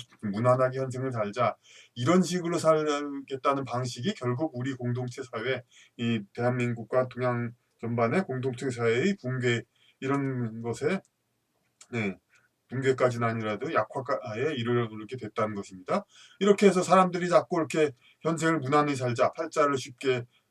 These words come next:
예, 살 수 있도록, 예, 고치자 이런 식으로, 예, 배우자도 그냥, 그냥 어울리고 그냥 과거에 친-, 예, 좋았던 사람끼리, 응? 업장 해소를 할 일이 별로 없는 사람들끼리 행복하게 살자, 이런 사람들끼리만 살자고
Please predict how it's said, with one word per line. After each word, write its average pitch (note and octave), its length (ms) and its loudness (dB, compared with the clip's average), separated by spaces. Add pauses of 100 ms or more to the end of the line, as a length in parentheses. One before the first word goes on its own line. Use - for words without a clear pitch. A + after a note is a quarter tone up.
예, C3+ 140 -2
살 B2+ 180 2
수 A#2+ 180 -6
있도록, A2 400 0
예, G3 80 0 (280)
고치자 A#2+ 440 0
이런 F#3 180 6
식으로, F3 480 0 (320)
예, C3+ 180 2
배우자도 C#3 560 4
그냥, C3+ 380 0 (500)
그냥 A#2+ 300 0
어울리고 B2+ 480 4
그냥 A#2+ 260 0
과거에 B2 420 0 (320)
친-, B2 240 -10 (100)
예, A2 120 -6
좋았던 B2+ 420 2
사람끼리, B2 880 -4
응? F#3+ 160 0
업장 - 840 -4
해소를 C#3+ 480 -2 (280)
할 E3 180 -4
일이 C#3 160 -2
별로 B2 280 0
없는 A#2+ 220 0
사람들끼리 A#2 600 -4
행복하게 C#3 420 -10
살자, G#2 360 -4 (300)
이런 E3+ 200 0
사람들끼리만 D#3 760 2
살자고 C#3+ 580 2